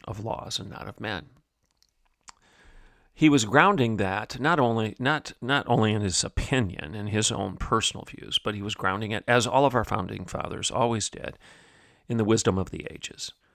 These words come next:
They read Locke and Hume and Montesquieu. They read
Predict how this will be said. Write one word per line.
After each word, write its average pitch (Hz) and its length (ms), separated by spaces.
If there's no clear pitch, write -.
They 113 140
read 104 520
Locke 98 520
and 123 180
Hume 98 280
and 92 100
Montesquieu. 98 680
They 107 180
read 98 460